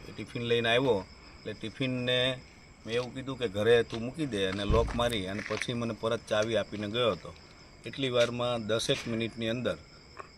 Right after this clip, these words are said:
અહીંયા સોસાયટીના જે છોકરાઓ રમતા હતા, એ સિવાયના બીજા લેડીઝ પણ હતા, એટલે એમને એવું લાગ્યું કે મારા ઘરની અંદર, અ, કોઈ તાળું ખોલવાનો પ્રયત્ન કરી રહ્યા છે. એટલે એ લોકો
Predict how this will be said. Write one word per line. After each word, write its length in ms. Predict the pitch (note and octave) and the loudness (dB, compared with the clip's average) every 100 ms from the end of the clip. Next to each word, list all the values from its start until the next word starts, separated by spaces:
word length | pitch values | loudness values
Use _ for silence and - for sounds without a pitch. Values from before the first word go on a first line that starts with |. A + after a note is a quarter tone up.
| - - - - | -20 -20 -20 -10
અહીંયા 400 | A2+ B2 A#2+ A2 | -4 0 0 0
સોસાયટીના 840 | - G#2+ B2 A#2+ B2+ A#2+ A#2+ A#2 A#2 | -4 -2 0 0 -2 -2 0 0 -2
જે 200 | G#2+ G#2+ | -2 -4
છોકરાઓ 540 | - A2 A2+ A#2 A#2 | -4 -6 2 4 6
રમતા 320 | G#2+ A2 G#2 | 4 2 2
હતા, 200 | A2+ A#2+ | 2 4
એ 180 | A#2 A2 | 2 2
સિવાયના 380 | G#2 A2+ A#2 A2+ | 0 -2 0 -2
બીજા 400 | G#2 G#2 A2 F#2+ - - | -4 2 2 2 -2 -8
લેડીઝ 280 | F#2+ A2 A2 - | -6 -4 -4 -6
પણ 220 | A#2+ A2+ - - | -6 -8 -10 -6
હતા, 320 | G#2+ - F2+ - - - - - | -2 0 0 -2 -12 -14 -18 -14
એટલે 340 | G#2 A2 A2+ G#2+ | -2 2 4 2
એમને 300 | A2+ A#2 A#2+ | 0 0 0
એવું 200 | A2+ A2+ | 2 2
લાગ્યું 340 | G#2+ B2 A#2 | 0 -2 -6
કે 60 | G2+ | -2
મારા 240 | G#2+ A2 | 2 2
ઘરની 340 | G2+ G#2+ A2 | 2 -2 -2
અંદર, 320 | G#2+ G#2+ A2 G#2+ - - - - - - | -2 0 0 -2 -12 -20 -20 -18 -18 -6
અ, 200 | G2+ G2+ - | 0 0 0
કોઈ 260 | A2 A#2 G#2+ - | 0 0 -2 0
તાળું 280 | G#2 A#2 G#2+ - - - | 4 4 2 -10 -10 -2
ખોલવાનો 400 | A#2 A#2 A#2 A2 | 2 4 4 2
પ્રયત્ન 440 | A2 G#2+ - A2 | 2 0 0 -4
કરી 260 | F#2 B2 B2+ | 0 0 2
રહ્યા 260 | G#2+ G2 | 4 2
છે. 160 | F2+ G2 | 0 -6
એટલે 200 | G#2 G#2 | -2 0
એ 40 | |
લોકો 440 | A2 A2 A#2+ A#2 | 0 0 2 2